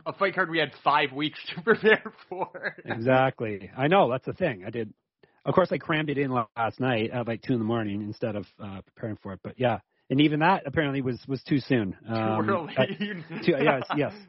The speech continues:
Speaker 2: too early. I try to, I try to wait last minute for these things, and didn't wait long enough 'cause, uh, as we speak, like,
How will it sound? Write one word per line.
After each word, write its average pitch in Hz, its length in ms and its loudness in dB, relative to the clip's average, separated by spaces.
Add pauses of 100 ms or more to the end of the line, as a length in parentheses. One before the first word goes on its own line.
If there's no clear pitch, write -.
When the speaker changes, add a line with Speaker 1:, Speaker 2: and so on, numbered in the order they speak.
(160)
Speaker 2:
too 147 80 2
early. 110 280 2
I 117 220 0
try 131 260 4 (100)
to, 123 360 -2
I 131 60 -2
try 170 120 0
to 143 60 0
wait 123 240 0
last 120 240 2
minute 147 180 -2
for 151 100 -4
these 135 180 -2
things, 107 280 -6
and 104 240 -6 (1160)
didn't 123 180 -2
wait 123 120 0
long 131 220 4
enough 190 280 2
'cause, 113 160 -10 (300)
uh, 131 80 -8 (140)
as 135 160 2
we 156 80 0
speak, 208 260 0
like, 135 180 -2